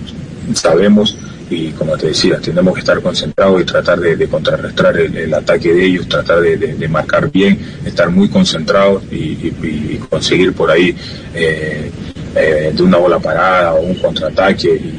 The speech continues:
y, y poder hacerle daño también al rival, ¿no? Y conseguir esos tres puntos que es lo que necesitamos en estos momentos.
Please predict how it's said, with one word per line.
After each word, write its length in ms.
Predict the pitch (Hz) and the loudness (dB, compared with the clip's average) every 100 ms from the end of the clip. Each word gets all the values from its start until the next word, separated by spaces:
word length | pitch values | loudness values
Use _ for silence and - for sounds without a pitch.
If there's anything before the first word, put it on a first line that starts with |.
| 78 - - 76 | -8 -8 -8 -8
y, 40 | 80 | -8
y 120 | 82 | -4
poder 200 | 87 - | 0 2
hacerle 320 | - 98 87 | 2 0 2
daño 200 | 92 90 | 2 2
también 280 | 82 82 87 | 0 -2 -2
al 100 | 87 | -2
rival, 340 | - 90 85 | 2 2 2
¿no? 60 | 87 82 | -2 -8
Y 60 | |
conseguir 360 | 76 - - 87 | -6 -4 0 2
esos 180 | 85 - | 2 -2
tres 140 | - | -4
puntos 340 | - 98 92 82 | 0 2 2 2
que 120 | 85 | 2
es 40 | |
lo 100 | 85 | 2
que 80 | 85 | 2
necesitamos 640 | 80 80 80 - 87 85 80 | -2 -6 -6 -2 0 0 -4
en 80 | |
estos 200 | 82 - 82 | -6 -8 -6
momentos. 460 | - - - - | 0 0 -2 -6